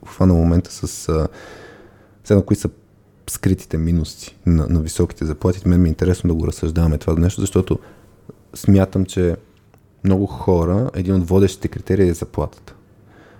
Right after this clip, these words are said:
И, и, и като оценяват само на база на заплата, защо-, защото то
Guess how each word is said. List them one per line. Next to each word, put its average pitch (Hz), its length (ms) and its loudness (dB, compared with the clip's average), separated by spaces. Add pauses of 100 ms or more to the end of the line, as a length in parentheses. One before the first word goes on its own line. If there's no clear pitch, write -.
(200)
И, 90 240 0
и, 92 180 0
и 92 80 -4
като - 420 -2
оценяват 90 460 2
само 90 200 0
на 85 80 0
база 85 300 0
на 82 100 0
заплата, 80 560 -4 (420)
защо-, - 240 -18
защото - 220 -8
то - 180 -4